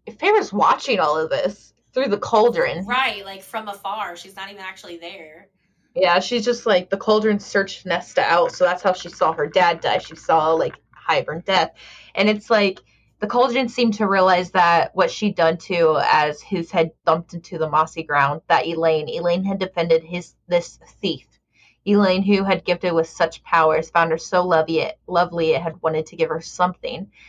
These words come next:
Speaker 1: It would not harm Elaine, even its hunt to reclaim what had been taken. It retreated the moment Elaine's,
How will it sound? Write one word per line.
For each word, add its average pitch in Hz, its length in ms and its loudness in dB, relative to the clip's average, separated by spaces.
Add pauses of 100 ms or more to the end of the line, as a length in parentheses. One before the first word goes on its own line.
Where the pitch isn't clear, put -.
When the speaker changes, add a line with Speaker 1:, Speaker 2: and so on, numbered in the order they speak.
(260)
Speaker 1:
It 185 80 0
would 185 140 2
not 185 200 4
harm 185 320 0
Elaine, 160 460 -6
even 180 340 -4
its 165 220 -2
hunt - 240 -10
to - 140 -10
reclaim 160 360 -4
what 156 120 -8
had 165 120 -6
been 160 120 -12
taken. - 440 -14 (460)
It 175 120 -2
retreated 214 440 2
the 196 100 2
moment 180 300 2
Elaine's, 170 420 0